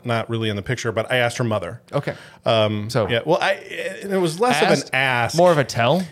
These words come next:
Speaker 1: It was more of a, "Hey, let's, um, let's have a conversation. I'm, I'm preparing to, to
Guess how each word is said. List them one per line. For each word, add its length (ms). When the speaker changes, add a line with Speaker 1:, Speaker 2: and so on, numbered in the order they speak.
Speaker 1:
It 40
was 160
more 180
of 100
a, 60
"Hey, 320
let's, 400
um, 180
let's 180
have 120
a 40
conversation. 580
I'm, 180
I'm 160
preparing 500
to, 200
to 400